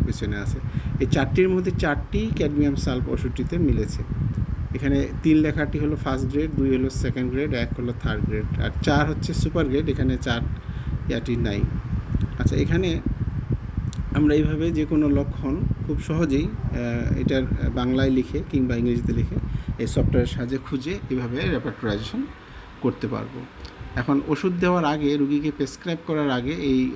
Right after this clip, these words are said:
এটার কি নোটসগুলো আমরা দেখে নিতে পারি এক নজর। যেমন এখানে যে ওষুধের উপরে টাচ করব, সেই ওষুধটির একটি কি নোটস পাওয়া যাবে। আমি এখানে এই ক্যাডমিয়াম সালফে টাচ করলাম, করার পরে প্রথম লাইনটি, "Gist of cadmium sulf",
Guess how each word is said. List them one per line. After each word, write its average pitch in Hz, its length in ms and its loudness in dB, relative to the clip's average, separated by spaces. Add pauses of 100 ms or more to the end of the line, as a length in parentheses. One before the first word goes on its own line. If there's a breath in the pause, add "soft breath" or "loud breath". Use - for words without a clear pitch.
(160)
এটার 139 240 0 (120)
কি 165 140 4
নোটসগুলো 160 460 2
আমরা 135 180 2
দেখে 127 220 0
নিতে 123 200 0
পারি 110 160 -2
এক 101 100 -4 (100)
নজর। 135 220 -6 (500 loud breath)
যেমন 135 260 2
এখানে 143 320 4
যে 160 180 2
ওষুধের 170 300 0
উপরে 165 260 -4
টাচ 156 240 -6
করব, 170 460 -4
সেই 147 220 2
ওষুধটির 151 520 -2
একটি 143 180 -2
কি 143 180 4
নোটস 135 220 2 (100)
পাওয়া 117 180 -2
যাবে। 123 220 -6 (640)
আমি 131 200 4
এখানে 131 260 -2
এই 120 400 -2
ক্যাডমিয়াম 131 420 0
সালফে 131 380 -2
টাচ 131 220 -4
করলাম, 131 400 -4
করার 127 280 0
পরে 123 260 0 (100)
প্রথম 151 360 0
লাইনটি, 127 320 2 (100)
"Gist 170 280 0
of 175 100 0 (120)
cadmium 131 340 0 (100)
sulf", 131 180 0